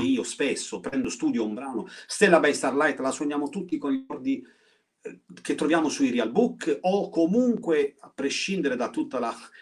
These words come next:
Speaker 2: questione dei real book, giusti, non giusti, però anche gli insegnanti consigliano di prendere gli accordi dalla versione di Miles Davis.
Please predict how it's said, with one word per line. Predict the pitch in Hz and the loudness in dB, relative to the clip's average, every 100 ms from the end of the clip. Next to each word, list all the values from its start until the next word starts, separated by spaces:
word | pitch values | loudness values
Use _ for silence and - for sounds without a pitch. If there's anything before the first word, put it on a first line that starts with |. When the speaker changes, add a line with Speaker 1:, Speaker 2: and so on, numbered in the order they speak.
| - | -8
Speaker 2:
questione | 139 - - 151 131 | -6 -2 2 2 2
dei | 117 | 2
real | 113 104 | 0 0
book, | 120 160 - - | 2 2 2 -6
giusti, | 104 131 143 - | -4 -4 -4 -4
non | 113 104 | -4 -2
giusti, | 98 147 - - 120 - - _ _ | -2 -2 -2 -4 -4 -4 -16 _ _
però | - 202 233 - - - _ _ - - | 2 6 6 4 -10 -14 _ _ -18 -10
anche | - 202 180 | 0 0 2
gli | 135 | 0
insegnanti | 131 - 135 165 - | 0 -2 0 0 -2
consigliano | 240 139 139 - 190 160 139 | -4 -6 -4 -4 -2 -2 0
di | 131 | -2
prendere | 143 170 151 | 2 2 2
gli | 127 | 0
accordi | 127 - 180 190 160 | -2 -2 -2 -2 -2
dalla | 139 135 | 0 0
versione | 131 135 - 175 190 170 | -2 -6 -4 -2 0 -2
di | 160 | 0
Miles | 156 147 | 0 -2
Davis. | 175 180 127 104 | -2 -2 -2 -6